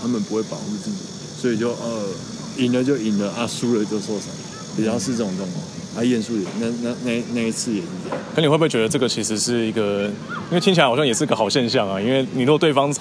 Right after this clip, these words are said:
Speaker 2: 会保护自己，
Speaker 1: 对。
Speaker 2: 他就等于他赢到那个球权。
Speaker 1: 是，但是我觉得要，
Speaker 2: 嗯。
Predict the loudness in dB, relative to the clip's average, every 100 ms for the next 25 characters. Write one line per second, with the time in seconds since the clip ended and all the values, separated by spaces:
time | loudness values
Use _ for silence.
0 | 0 2 4 6 6 4 2 2 2 4
1 | 2 0 -2 2 0 0 0 0 0 -2
2 | -2 -2 4 6 6 4 4 6 6 4
3 | 4 4 4 4 4 4 4 0